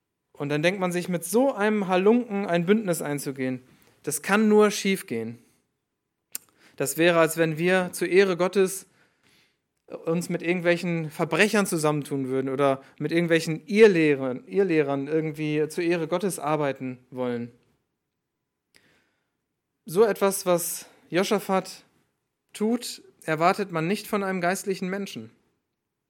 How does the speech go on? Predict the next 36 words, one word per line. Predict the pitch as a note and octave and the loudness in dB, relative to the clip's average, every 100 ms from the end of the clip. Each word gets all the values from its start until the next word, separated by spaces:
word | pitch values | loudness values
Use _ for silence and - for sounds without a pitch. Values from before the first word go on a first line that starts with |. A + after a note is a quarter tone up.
| _ _ _ - _ | _ _ _ -20 _
Und | C#3+ | -4
deswegen | D3+ F#3+ F#3 | -2 2 2
ist | F#3 | 2
man | G#3 F3+ | 0 2
an | E3 | 2
dieser | F3+ G3 | 2 0
Stelle | - F#3 G3+ G#3 G3+ - _ | 2 2 4 4 0 -18 _
in | - D#3+ | -4 0
Josaphats | E3+ F#3 F3 F3 - | 0 -2 -2 -2 -2
Leben, | D#3 F3+ F#3 F#3 F3 _ _ _ _ _ _ _ | 0 0 0 -4 -8 _ _ _ _ _ _ _
ähm, | - D3 D3 | -4 -2 0
sehr | D3 F#3 | 2 2
verwundert. | G3 F3 A3 F3 A#2 - - _ _ _ _ _ _ _ _ _ - | 2 0 0 0 -2 -6 -20 _ _ _ _ _ _ _ _ _ -12
Aber | - D3 | -4 -2
ich | D#3 | 0
denke, | G3+ G3+ | 2 2
die | E3 D#3+ | 2 4
Re-, | D#3+ G3 | 4 2
Realität | E3 F3 F3 E3+ G3+ A3 | 4 4 4 4 4 4
ist | F3+ - | 2 2
auch | F3+ G3 | 4 4
oft | G3+ G3 | 2 -2
unter, | G3+ F3+ F3+ | -4 -6 -6
unter | F#3 F3+ | -4 -2
Christen | D#3+ - A3+ - C#3+ | -2 -2 -4 -4 -6
so, | C3 D#3 E3+ - - - _ _ _ _ _ | -2 -2 -2 -10 -20 -20 _ _ _ _ _
ähm, | - D3+ D3 C#3+ - _ _ _ - | -4 -2 0 -4 -8 _ _ _ -6
wenn | D#3 E3 D#3 | 0 0 2
wir | G#3 A3 | 6 6
uns | G#3 | 4
entschließen, | E3+ E3 - F#3+ A3 G#3 G3+ F#3 | -2 -6 -4 -2 -2 -2 -4 -6
keine | - F#3 G3 F#3+ | -4 -2 0 -2
geistlichen | F3 E3+ F#3+ G3 F#3+ F#3 F3+ E3+ | -2 -2 -4 -4 -6 -4 -8 -8
Methoden | E3+ E3+ G3 F#3 | -8 -4 -2 -2
zu | D3+ C3+ A#2+ | -4 -8 -6
wählen, | A#2+ A2+ A#2 | -6 -6 -12